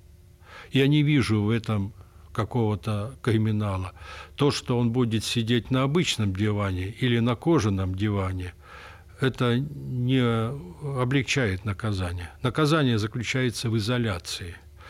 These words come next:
А насчёт того, какие диваны, это зависит от уровня развития общества, от уровня развития государства, эко-, экономической системы. И если у нас во всех местах лишения свободы появятся кожаные диваны,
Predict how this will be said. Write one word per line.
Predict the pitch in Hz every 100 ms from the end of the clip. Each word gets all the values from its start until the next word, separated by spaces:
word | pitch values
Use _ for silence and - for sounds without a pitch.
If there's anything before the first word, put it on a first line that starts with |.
| - - -
А | 123
насчёт | 131 131 156 143
того, | 147 139 131
какие | - 113 - 127
диваны, | 110 131 156 139 107
это | 101 107
зависит | 107 127 123 - 113 - - -
от | 117 -
уровня | 139 117 110 107
развития | 110 98 107 107 - 101
общества, | 90 85 - - - 92 90 - - - - - -
от | 120 107 -
уровня | 117 113 110
развития | 110 95 113 123 120 104
государства, | 107 - 110 98 98 92 - 117
эко-, | 113 175
экономической | - 123 131 131 127 98 - - 107
системы. | - 113 - 113 104 98 - - - - -
И | 135
если | 131 139
у | 131
нас | 123 117 -
во | 127
всех | - 127 107
местах | 117 101 - 120 -
лишения | 107 - 107 107
свободы | 104 123 123 117 98 104
появятся | - 120 110 104 - 120
кожаные | - 117 92 104 104
диваны, | 98 123 143 107